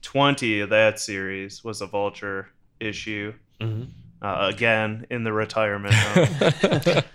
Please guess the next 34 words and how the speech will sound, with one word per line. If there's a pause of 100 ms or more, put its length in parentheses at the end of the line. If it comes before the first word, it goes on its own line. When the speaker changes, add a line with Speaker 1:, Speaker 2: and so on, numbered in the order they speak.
(100)
Speaker 1:
Um,
but
it
flashes
back,
A,
to
his
origin
story,
but
B,
the
series
ends.
He's
hired
by
an
emerging
Wilson
Fisk, (920)
um,
to
kill
the
competition.
And
he
goes
out
on
a
hit,